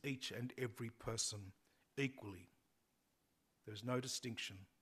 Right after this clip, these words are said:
God embraces each one of us as we are, and he wants us to love others in the same way, to be open to their needs and to respect who they are, so that together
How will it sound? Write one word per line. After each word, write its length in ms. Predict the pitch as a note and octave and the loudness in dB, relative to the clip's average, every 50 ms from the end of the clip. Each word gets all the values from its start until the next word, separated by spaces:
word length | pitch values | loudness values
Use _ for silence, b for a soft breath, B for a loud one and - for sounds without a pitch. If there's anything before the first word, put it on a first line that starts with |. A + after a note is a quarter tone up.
| _ _ _ _ _ _ _ _ _ _ _ _ _ _ _ _ - | _ _ _ _ _ _ _ _ _ _ _ _ _ _ _ _ -4
God 220 | B2+ B2 B2 A#2+ | 0 2 2 2
embraces 600 | A#2+ A#2 A#2 A2 A#2 A#2 A2+ - - A#2 A2+ - - - | 2 0 -2 -2 -2 0 0 0 0 0 -2 -2 -2 -2
each 240 | C#3 B2 - - | -4 -4 -4 -4
one 140 | - A#2 A2 | -4 -4 -4
of 100 | G#2 - | -4 -4
us 340 | - - - - - - - - - | -2 0 0 2 2 0 -2 -4 -4
as 220 | - A2+ G#2+ - | -2 0 0 0
we 160 | A#2+ A2+ G#2+ G#2 | 0 0 -2 -2
are, 240 | G2+ G2 F#2+ F#2 - - _ - _ b b b b b b b b b | -2 -4 -6 -8 -12 -16 _ -20 _ b b b b b b b b b
and 80 | B2 A2+ | -4 -2
he 80 | A#2 A#2 | 0 2
wants 340 | A#2 B2 B2 B2 - - | 2 4 4 4 4 4
us 460 | C#3+ C3+ A2 F#2 - - - - - - - _ _ - | 4 4 4 2 0 0 0 -2 -4 -6 -10 _ _ -6
to 100 | - C3+ | -4 -2
love 280 | B2 A#2+ B2 A#2+ A#2 A2 - | 2 4 4 4 4 2 2
others 440 | - C3 C3 B2 A#2+ G#2 F2+ F#2 - | 4 4 4 4 2 -2 -2 -2 -2
in 100 | A2 A2+ | -2 -2
the 80 | A2+ G#2+ | 0 0
same 400 | - - - A#2 A2+ A2 G#2+ G2 | 0 2 2 0 0 0 -2 -4
way, 280 | F#2 F2+ F2+ F#2+ G#2+ - b b b b b b b b b b b | -4 -6 -8 -10 -14 -18 b b b b b b b b b b b
to 80 | b - | b -2
be 160 | A#2+ B2 - | 0 2 4
open 400 | - C3 C3 B2 - A#2+ A2 G#2+ - | 6 6 6 4 2 -2 -4 -4 -4
to 80 | - A2 | -4 -2
their 180 | A2 A2 A2 | -2 0 0
needs 420 | A2 A2+ A#2+ A#2+ B2 B2 A#2+ A#2+ - | 0 0 0 0 0 0 -2 -2 -2
and 140 | A#2 A2 - | -4 -4 -4
to 100 | - A#2 | -4 -4
respect 600 | A2 A2+ A2 - - - C#3+ B2+ - - - - | -2 0 0 0 0 2 0 -2 -2 -4 -10 -4
who 140 | - B2+ A#2+ | -2 -2 0
they 180 | A2 A2+ G#2+ G#2 A2 | 0 -2 -2 -2 0
are, 280 | G#2+ G2+ F#2+ F#2 G2+ - B B B B B B B B | -2 -2 -2 -4 -8 -12 B B B B B B B B
so 200 | - - - C3 | -6 -4 -2 0
that 200 | A2+ A#2+ A2+ - | 0 0 -2 -2
together 440 | - - A#2+ A2+ B2+ B2 A2+ G#2 G2 | -2 -4 0 2 2 4 4 2 -2